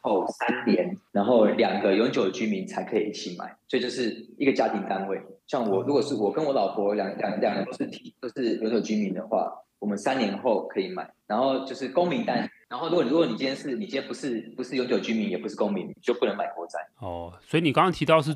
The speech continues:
Speaker 3: 租都可以，就是，那就是说今天你同样可以以这个包租公的身份租出去这个，这个你现在的单位是吗？
Speaker 1: 呃，对，可以，但是他，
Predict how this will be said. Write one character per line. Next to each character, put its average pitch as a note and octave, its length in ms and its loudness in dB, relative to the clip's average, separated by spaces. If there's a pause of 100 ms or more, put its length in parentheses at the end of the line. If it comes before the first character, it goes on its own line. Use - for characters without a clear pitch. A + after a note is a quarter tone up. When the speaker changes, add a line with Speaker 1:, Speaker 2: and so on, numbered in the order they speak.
Speaker 3:
租 F3+ 280 0
都 F3 120 8
可 B2+ 200 2
以， G#2+ 100 2
就 C#3 160 -2
是， C#3 80 0
那 D3+ 180 4
就 D3 120 0
是 D3+ 220 2
说 C#3 300 -2 (240)
今 E3 220 2
天 D#3 240 4
你 B2 80 2
同 G2+ 180 -4
样 A#2+ 200 0
可 G#2+ 120 -2
以 G#2+ 340 0
以 F2 40 -10
这 G#2+ 100 -6
个 G2 340 -4
包 A2+ 180 2
租 A2+ 100 0
公 G#2+ 160 -2
的 G2+ 80 -2
身 G2 160 -4
份 G2 160 -6
租 G2+ 160 -8
出 F#2+ 160 -8
去 F2+ 140 -8
这 F#2 100 -12
个， A2 100 -16 (480)
这 F#2+ 120 -10
个 G2+ 260 -16 (440)
你 F#2+ 120 -6
现 G2+ 240 -4
在 G2 80 -2
的 F#2+ 60 -2
单 F#2 200 -4
位 F#2 160 -8
是 G#2 140 -12
吗？ C#3+ 120 -10 (100)
Speaker 1:
呃， G2 600 0 (680)
对， C3 120 6
可 D3+ 140 4
以， B2+ 100 6
但 E3 120 2
是 E3+ 180 0
他， A#2 80 -4